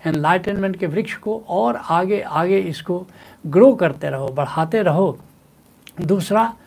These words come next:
हमेशा अहो भाव में रहो, एक ग्रैटिट्यूड में रहो। अगर ग्रैटिट्यूड तुम्हारे भीतर कम हो गया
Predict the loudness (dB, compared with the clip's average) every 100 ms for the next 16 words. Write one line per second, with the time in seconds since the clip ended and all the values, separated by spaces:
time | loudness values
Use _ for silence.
0 | -20 -20 -8 -4 -2 -4 -2 0 2 2
1 | 0 -2 -8 -8 -4 -2 -2 -6 -10 -16
2 | -10 -6 -6 -6 -10 -16 -20 -12 -6 -6
3 | 0 2 4 2 0 -2 -4 -4 -8 -8
4 | -12 -16 -20 -18 -6 -4 -4 -2 2 2
5 | 2 0 -2 -4 -4 -2 -2 -4 -8 -8
6 | -6 -6 -6 -4 -4 -6